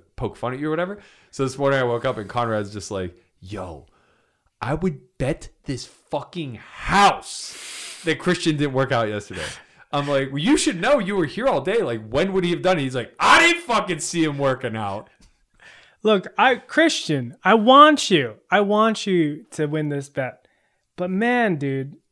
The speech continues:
Speaker 2: it's like
Speaker 1: You know what I don't want him to do?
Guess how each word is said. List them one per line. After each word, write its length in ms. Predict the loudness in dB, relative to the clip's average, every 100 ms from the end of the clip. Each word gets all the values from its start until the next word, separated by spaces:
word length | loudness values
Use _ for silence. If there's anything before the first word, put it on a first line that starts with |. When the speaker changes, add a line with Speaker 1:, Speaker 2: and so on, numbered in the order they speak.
| -12
Speaker 2:
it's 360 | -10 -10 -8 -4
like 400 | -4 -4 -8 0
Speaker 1:
You 100 | 4
know 100 | 6
what 100 | 6
I 80 | 4
don't 320 | 2 2 2
want 160 | -2
him 140 | -2 -4
to 100 | -6
do? 300 | -6 -6